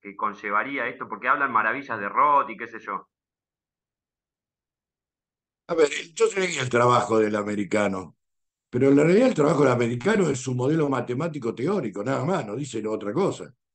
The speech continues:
Speaker 2: Es un cálculo matemático de las probabilidades que habría de encontrar compatibilidades en el,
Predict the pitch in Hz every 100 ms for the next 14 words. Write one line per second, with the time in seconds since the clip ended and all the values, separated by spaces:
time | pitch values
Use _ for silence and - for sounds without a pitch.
0 | _ _ 139 127 127 123 185 185 151 131
1 | 123 120 127 190 180 202 165 202 - -
2 | _ - 113 123 - 131 127 127 127 131
3 | 143 202 202 - - 120 131 190 185 131
4 | 120 117 117 160 185 - 120 113 107 110
5 | 110 127 170 196 143 110 101 95